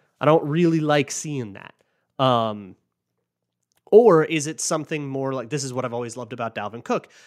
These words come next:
is that w-, he doesn't lose any, like, of his gait, I guess is the way to put it. Um, h-, his strides stay very long and it, like, kinda curls his,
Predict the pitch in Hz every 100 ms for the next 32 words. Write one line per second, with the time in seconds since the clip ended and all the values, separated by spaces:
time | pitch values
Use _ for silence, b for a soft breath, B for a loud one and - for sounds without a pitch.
0 | b b 139 123 135 127 - _ _ _
1 | _ _ _ _ _ _ _ _ _ -
2 | 135 151 - - - 175 170 165 170 _
3 | _ _ _ - 156 - 185 175 185 170
4 | 143 170 165 143 120 151 151 139 131 -
5 | 139 127 - _ 151 131 139 117 113 -
6 | 107 - _ 185 185 202 208 202 180 202
7 | 202 196 226 226 233 - - 151 131 117
8 | 107 101 _ _ _ _ - - - -
9 | 175 139 - - 165 156 156 131 - 151
10 | 139 139 185 254 202 - 156 - - -
11 | 156 - 175 143 - - 165 147 135 117
12 | 113 131